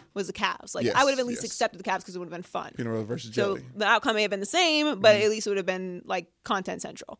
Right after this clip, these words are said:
Speaker 2: Mm-hmm.
Speaker 1: And, but every, anyone else, I would have felt better about.
Speaker 2: Yeah, I'm sorry.
Speaker 1: No, thank
Speaker 2: I
Speaker 1: you.
Speaker 2: really am sorry.
Speaker 1: No, we'll see.
Speaker 2: That's it.
Speaker 1: It's
Speaker 2: I'm
Speaker 1: probably,
Speaker 2: sorry.
Speaker 1: it's probably R I P though.
Speaker 2: Yeah, yeah. Tonight.
Speaker 1: Oh well.
Speaker 2: Okay.
Speaker 1: It happens.
Speaker 2: It was fun.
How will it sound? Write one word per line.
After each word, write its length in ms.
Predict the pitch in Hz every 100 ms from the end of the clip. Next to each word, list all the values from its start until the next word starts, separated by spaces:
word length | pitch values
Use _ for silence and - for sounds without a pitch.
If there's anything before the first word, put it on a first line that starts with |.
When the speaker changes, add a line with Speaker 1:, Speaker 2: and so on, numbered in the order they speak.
| -
Speaker 2:
Mm-hmm. 320 | 117 127 127
Speaker 1:
And, 480 | 202 196 196 190 190
but 120 | 226
every, 140 | 247 -
anyone 300 | 349 453 466
else, 180 | 277 -
I 60 | -
would 100 | 202
have 80 | 214
felt 200 | 220 214
better 160 | 185
about. 260 | - - - _ _ _ _ _ _ _ _
Speaker 2:
Yeah, 140 | 156 165 - _ _ _ _
I'm 120 | 147
sorry. 320 | - 127 107 110 _ -
Speaker 1:
No, 100 | - -
thank 140 | -
Speaker 2:
I 20 |
Speaker 1:
you. 60 | 135
Speaker 2:
really 180 | 151 120
am 100 | 107
sorry. 320 | - 98 80
Speaker 1:
No, 240 | - - 208 _ _
we'll 80 | 196
see. 140 | - - - _ _ _ 139
Speaker 2:
That's 220 | 135 107
it. 160 | 95 104
Speaker 1:
It's 80 |
Speaker 2:
I'm 40 | 113
Speaker 1:
probably, 180 | 196 165
Speaker 2:
sorry. 60 |
Speaker 1:
it's 100 | -
probably 240 | - - -
R 60 | -
I 40 | -
P 120 | - -
though. 80 | 98
Speaker 2:
Yeah, 120 | - - _ -
yeah. 160 | - - 127 240 _ _
Tonight. 300 | - - - _ _ _ _ _ _
Speaker 1:
Oh 100 | 214
well. 160 | - 196 _ _ _ -
Speaker 2:
Okay. 240 | - - _ _ -
Speaker 1:
It 60 |
happens. 220 | 190 - -
Speaker 2:
It 20 |
was 100 | 359
fun. 300 | 147 139